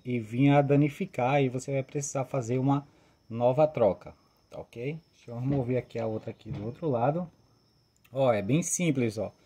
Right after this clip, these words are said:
Aqui vocês vão, ó, apenas desconectar aqui. Desconectou. Você vem aqui, ó, sobe, sobe essa mola,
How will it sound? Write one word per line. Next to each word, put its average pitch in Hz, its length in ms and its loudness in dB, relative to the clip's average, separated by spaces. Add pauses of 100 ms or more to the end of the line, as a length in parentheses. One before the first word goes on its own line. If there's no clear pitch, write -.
(340)
Aqui 104 200 -16
vocês 135 320 -2
vão, 143 140 2
ó, 139 100 6 (100)
apenas 135 420 2
desconectar 156 800 -2
aqui. 113 460 -4 (1600)
Desconectou. 135 960 -2 (460)
Você - 260 -16
vem 127 140 -2
aqui, 151 320 -2
ó, 113 60 2
sobe, 156 640 2
sobe 160 420 0
essa 147 220 0
mola, 113 600 2